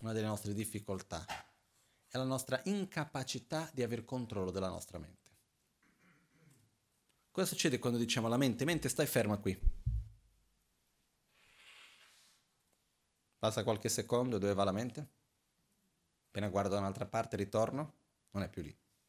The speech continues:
Non è per nulla che l'esempio della nostra mente, una cosa, non è, non, questo non è un problema moderno, eh. Buddha aveva già dato l'esempio della mente come la scimmia in un albero,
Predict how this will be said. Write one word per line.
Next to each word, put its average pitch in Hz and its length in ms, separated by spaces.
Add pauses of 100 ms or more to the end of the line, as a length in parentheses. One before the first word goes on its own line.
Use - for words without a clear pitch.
(1300)
Non 98 120
è 104 40
per 107 180
nulla 120 240
che 107 100
l'esempio 113 480
della 110 160
nostra 120 300
mente, 123 480 (460)
una 90 80
cosa, 110 220
non 117 100
è, 147 40
non, 117 220
questo 160 220
non 131 100
è 151 40
un 139 80
problema 110 260
moderno, 95 560
eh. 101 60 (1500)
Buddha 117 380
aveva 104 200
già 110 140
dato 123 300
l'esempio 113 420
della 131 160
mente 107 400
come 113 240
la 107 80
scimmia 104 500
in 98 140
un 98 120
albero, 95 560